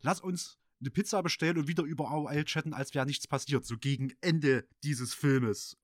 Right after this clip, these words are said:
Und die sind halt auch super unlogisch, ne? Also, äh, am Ende des Films, ihr wisst das ja schon, dann wird ja dieses, dieses Ganze, wir müssen jetzt Sam kurz sterben lassen und dann wiederbeleben. Da machen die einen Aufriss, du musst erst die Drogen nehmen, die Drogen nehmen, die Drogen nehmen,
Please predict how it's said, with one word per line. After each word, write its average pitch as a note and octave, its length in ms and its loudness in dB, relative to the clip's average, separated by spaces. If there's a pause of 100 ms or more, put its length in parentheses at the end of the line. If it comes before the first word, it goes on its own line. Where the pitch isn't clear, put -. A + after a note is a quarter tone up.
Und F#3 200 4
die F3+ 60 0
sind G#3+ 200 2
halt A3 160 0
auch G3 140 2
super G3 240 -2
unlogisch, D3 640 4
ne? D3+ 200 2
Also, D3 320 -4
äh, C#3+ 200 -4
am D3 100 -2
Ende F3 200 2
des C3 160 -4
Films, A3+ 300 2
ihr D3 120 -4
wisst F3 180 -4
das D#3+ 140 -4
ja D#3+ 120 -2
schon, D#3 280 -2
dann C3+ 260 -2
wird D3 260 -10
ja C3+ 100 4
dieses, B2+ 340 -6
dieses C3+ 280 -4
Ganze, C3 300 0
wir A#2 60 2
müssen D3+ 280 0
jetzt C#3 200 0
Sam C#3 480 2 (380)
kurz - 200 0
sterben G3+ 400 4
lassen F#3 320 2
und D#3+ 140 -2
dann C#3+ 160 2
wiederbeleben. G#2+ 640 0 (260)
Da - 80 -4
machen F#3 300 2
die F3 180 -8
einen C#3 160 4
Aufriss, E3+ 480 2
du C#3 100 0
musst D#3 240 4
erst C#3+ 260 -2
die G3 120 2
Drogen C#3 320 -2
nehmen, C#3 200 2
die D#3+ 120 -8
Drogen D3 320 -4
nehmen, C#3 240 -2
die E3 160 -4
Drogen B2 400 -4
nehmen, A#2+ 300 0